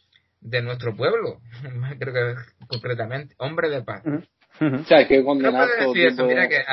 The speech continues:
Speaker 1: aquí, que aquí hemos visto, hemos vivido todo. Hemos, en los años más duros de, los años de plomo que se llamó de la banda terrorista, eh, eh,
Speaker 2: Ujú.
Speaker 1: nos levantamos día, día sí o día no con unos atentados de guardias civiles,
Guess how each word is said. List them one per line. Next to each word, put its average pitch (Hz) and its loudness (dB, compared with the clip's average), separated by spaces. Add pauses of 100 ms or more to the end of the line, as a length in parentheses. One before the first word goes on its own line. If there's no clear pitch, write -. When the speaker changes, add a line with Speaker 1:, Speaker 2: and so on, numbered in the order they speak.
(160)
Speaker 1:
aquí, 131 -10
que 135 -4
aquí 135 -6 (180)
hemos 175 -4
visto, 156 -10
hemos 147 -8
vivido 143 -6
todo. 135 -6 (440)
Hemos, 143 -4 (100)
en 127 -6
los 123 0
años 135 0
más 185 -2
duros 175 -2
de, 143 -2 (160)
los 113 -8
años 156 -2
de 165 0
plomo 151 -2
que 135 -10
se 131 -12
llamó 127 -6
de 131 -6
la 120 -4
banda 120 -6
terrorista, 110 -8 (760)
eh, 101 -8
eh, 104 -6
Speaker 2:
Ujú. 143 -4
Speaker 1:
nos 107 -4
levantamos 139 -2
día, 175 2 (340)
día 143 -2
sí 156 -4
o 156 2
día 151 0
no 175 -8
con 127 -4
unos 131 -4
atentados 165 -2
de 147 0
guardias 131 -2
civiles, 147 -2